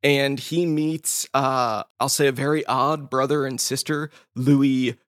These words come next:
Garrel and Eva Green, who went on to have a great career. And a very unlikely, weird love triangle begins. One of the reasons I like this movie is that they're all obsessed with movies,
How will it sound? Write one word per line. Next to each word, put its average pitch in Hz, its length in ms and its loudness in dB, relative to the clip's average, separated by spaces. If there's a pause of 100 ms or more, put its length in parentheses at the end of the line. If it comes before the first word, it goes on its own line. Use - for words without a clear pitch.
Garrel 127 500 2
and 120 360 -4
Eva 143 200 0
Green, 120 380 -2
who 135 160 0
went 113 160 0
on 104 120 -4
to 113 60 -6
have 120 160 -4
a 110 40 -8
great 120 240 -4
career. 113 480 -6 (420)
And 143 180 4
a 135 60 6
very 151 500 4
unlikely, 139 1000 0
weird 139 560 0 (100)
love 135 300 0
triangle 120 760 -4 (240)
begins. 120 680 -2 (380)
One 143 180 4
of 147 40 0
the 147 80 0
reasons 139 280 -2
I 143 100 6
like 180 200 8
this - 160 -2
movie 143 220 2
is - 140 -2
that 123 240 2
they're 139 180 0
all 135 220 2
obsessed - 640 0
with 208 180 -6
movies, 151 500 2